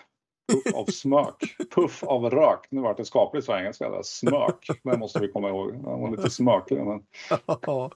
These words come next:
Speaker 1: eh, så föredrar jag nog den vanliga med, med lite, eh, rök i som komplement snarare än, eh, det som tar över, vilket den här gör. Eh, så att det är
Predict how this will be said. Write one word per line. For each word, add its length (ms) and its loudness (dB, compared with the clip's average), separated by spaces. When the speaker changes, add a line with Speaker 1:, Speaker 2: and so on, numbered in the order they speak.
Speaker 1:
eh, 640 10
så 160 2
föredrar 440 6
jag 100 6
nog 280 0
den 160 2
vanliga 520 4
med, 260 -4
med 300 -4
lite, 500 -2
eh, 680 4
rök 320 0
i 140 -2
som 240 -2
komplement 600 0
snarare 600 0
än, 140 -4
eh, 220 0
det 220 0
som 160 -4
tar 160 6
över, 320 2
vilket 280 -4
den 140 -2
här 240 -2
gör. 320 0
Eh, 340 0
så 120 2
att 60 2
det 80 6
är 260 8